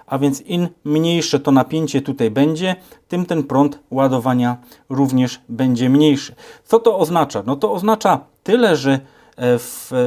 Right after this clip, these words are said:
przypadku, kiedy mamy do dyspozycji regulację na odczepach transformatora, e, zazwyczaj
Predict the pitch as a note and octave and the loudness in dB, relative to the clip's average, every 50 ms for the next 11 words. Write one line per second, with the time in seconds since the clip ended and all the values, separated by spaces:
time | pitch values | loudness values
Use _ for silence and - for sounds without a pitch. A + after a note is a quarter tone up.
0 | A#2+ A#2+ _ _ - - A#2+ - F#3+ A3+ - - E3 E3+ - D#3+ C#3 C#3 B2+ A#2+ | -2 -4 _ _ -14 -14 -4 -2 -2 -2 -2 -4 -8 -4 -4 -2 -2 0 -2 -4
1 | B2 - A#2+ A#2+ C#3 E3+ G#3 G3 E3 C#3+ B2+ B2+ B2 A#2+ A#2 A#2+ A#2+ A2 B2+ C#3 | -4 -6 -2 0 0 0 0 0 -2 0 2 2 2 2 2 -2 -8 -4 -4 -6
2 | C#3 - - C3 D3 F3 F3 - - D3+ B2 A#2 - - - - - _ _ _ | -6 -4 -4 -4 -4 -4 -6 -4 -2 -2 -2 -2 -4 -18 -20 -20 -20 _ _ _
3 | _ B2 A#2+ E3 F3+ E3+ F3 E3+ D#3 D3+ D3+ D3+ - C#3 A#2+ A2 - _ - A#2 | _ 0 2 2 2 2 2 4 4 4 2 0 -4 -6 -6 -6 -8 _ -4 0
4 | A#2+ C3 C#3+ - E4 F3 D#3 - - - E3+ - - D3+ - - D#3 D#3 D3 - | 2 4 4 4 2 0 -2 -4 -4 -6 -4 -2 -2 -4 -4 -2 -4 -4 -4 -2
5 | - D3 D3 D3 C#3+ C#3+ - D3 C3+ C3+ C3 C3 - _ _ - - - - _ | -2 -2 0 0 0 0 0 -2 0 0 0 -2 -4 _ _ -20 -20 -20 -20 _
6 | _ - A#2+ A#2 A2+ G#2+ G#2 B2+ D#3+ F3 D#3+ D#3 F3 E3+ - - D#3+ D3 C#3 C#3 | _ -4 -2 -2 -2 -2 2 2 2 2 2 -2 -6 -6 -2 2 2 2 2 0